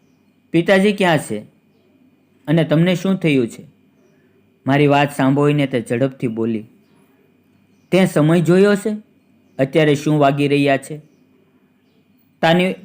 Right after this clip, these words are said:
તારી માનો પ્રાણ અટકી ગયો હતો. તને ખબર છે મારા દિલ પર શું વીતે છે? જ્યારે તું સમયસર ઘરે નથી આવતો.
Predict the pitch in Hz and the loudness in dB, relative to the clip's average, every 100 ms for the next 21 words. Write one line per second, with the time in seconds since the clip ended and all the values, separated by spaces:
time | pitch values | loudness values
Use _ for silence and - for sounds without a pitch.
0 | - 165 170 170 165 180 165 160 175 156 | -4 0 2 2 2 0 0 0 2 0
1 | - 175 160 156 135 120 - - _ _ | -2 -2 0 2 2 -2 -10 -18 _ _
2 | _ - 151 147 151 151 165 165 160 143 | _ -4 -2 0 -2 0 0 0 0 2
3 | 131 131 143 147 143 127 143 139 135 131 | 0 0 -2 0 -4 -4 -2 0 0 -2
4 | 117 - - _ _ _ _ _ _ _ | -6 -6 -20 _ _ _ _ _ _ _
5 | _ _ _ _ _ _ _ - 156 165 | _ _ _ _ _ _ _ -2 2 2
6 | 175 160 165 160 170 185 151 160 151 151 | 2 0 0 0 0 0 0 0 2 2
7 | 143 147 127 120 - - | 0 0 0 -2 -6 -20